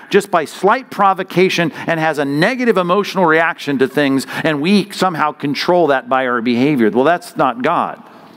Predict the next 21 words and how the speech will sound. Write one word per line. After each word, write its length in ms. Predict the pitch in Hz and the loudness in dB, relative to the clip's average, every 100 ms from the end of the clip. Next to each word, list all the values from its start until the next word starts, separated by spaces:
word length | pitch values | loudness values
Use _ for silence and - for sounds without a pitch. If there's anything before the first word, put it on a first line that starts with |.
| - - - - - - | -20 -20 -20 -20 -20 -6
But 100 | 151 | -2
it 40 | 175 | 2
doesn't 300 | 262 208 175 | 2 2 0
mean 220 | 190 165 | 0 0
that 120 | 135 | 0
God 280 | 151 160 156 | 2 2 2
isn't 540 | 175 196 139 127 - - - - - - - - - - - - | 0 0 0 -2 -4 -16 -20 -20 -20 -20 -20 -20 -20 -20 -8 -4
angry 480 | 202 240 202 160 131 | 0 0 2 2 2
at 140 | 127 | 0
sin 540 | - 190 131 107 123 - - - - - - | -2 0 2 0 -4 -6 -16 -20 -20 -16 -6
and 200 | 147 131 | -4 0
defers 560 | - - 214 214 202 113 | -2 -2 0 0 0 -2
back 340 | 175 185 - | -2 -2 -6
to 260 | - 160 165 | 0 0 2
and 200 | 160 139 | 0 2
defaults 540 | 139 - 220 254 - | 0 2 2 0 -2
back 340 | - 127 120 - | -2 -2 -2 -2
to 280 | 120 123 120 - | 2 4 2 -2
a 120 | 143 127 | 0 0
joyful 680 | 104 143 185 185 151 147 - | 0 2 4 2 2 0 0
emotional 800 | 135 143 196 - 160 131 113 | -2 0 -2 -2 -2 0 0